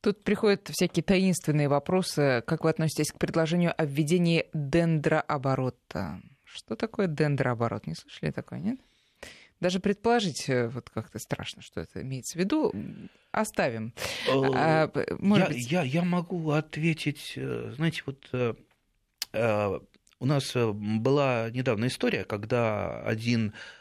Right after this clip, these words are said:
Speaker 2: э, любитель, энту-, энтузиаст, э, хотел, н-, э,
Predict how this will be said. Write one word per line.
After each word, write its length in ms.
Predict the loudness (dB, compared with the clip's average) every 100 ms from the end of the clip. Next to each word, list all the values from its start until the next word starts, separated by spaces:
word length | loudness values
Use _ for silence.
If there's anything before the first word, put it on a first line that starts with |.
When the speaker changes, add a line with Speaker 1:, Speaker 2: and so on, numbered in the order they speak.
| -20 _
Speaker 2:
э, 400 | -2 0 2 0 -4 -6
любитель, 840 | -2 0 2 0 2 0 0 -2
энту-, 340 | -2 0 -2 0
энтузиаст, 800 | -2 0 0 2 2 0 -6 -12 -16 -20 _ -20 -20 _
э, 520 | -2 0 0 0 -2 -4
хотел, 560 | -4 -4 0 2 0
н-, 340 | -2 -4 -2 -2
э, 480 | 0 2 2 -2